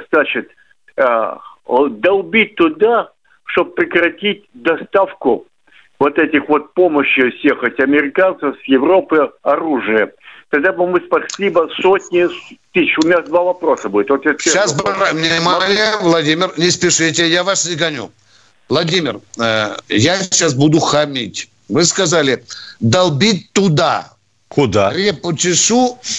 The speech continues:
Speaker 2: ну я ж не могу по вас... Как отвечу вам на вопрос?
Speaker 3: Виктор Николаевич,
Speaker 2: Туда.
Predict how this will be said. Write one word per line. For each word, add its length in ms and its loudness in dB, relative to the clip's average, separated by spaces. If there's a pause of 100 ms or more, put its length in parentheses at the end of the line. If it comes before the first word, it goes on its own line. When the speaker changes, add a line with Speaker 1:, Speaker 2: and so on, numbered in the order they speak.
Speaker 2:
ну 180 2
я 180 2
ж 100 0
не 100 0
могу 320 0
по 180 -2
вас... 400 -2 (440)
Как 220 -2
отвечу 400 2
вам 160 2
на 60 2
вопрос? 120 2
Speaker 3:
Виктор 400 0
Николаевич, 580 0
Speaker 2:
Туда. 100 0